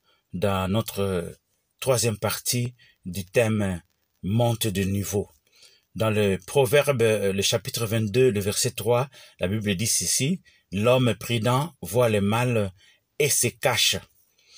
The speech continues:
Bien-aimés dans les seigneurs, les enfants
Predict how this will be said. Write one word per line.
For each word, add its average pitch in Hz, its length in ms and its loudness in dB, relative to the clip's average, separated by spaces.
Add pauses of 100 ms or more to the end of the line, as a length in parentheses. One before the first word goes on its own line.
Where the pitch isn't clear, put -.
(400)
Bien-aimés 127 320 2
dans 117 120 4
les 104 80 2
seigneurs, 85 520 -4 (560)
les 98 240 -2
enfants 135 540 0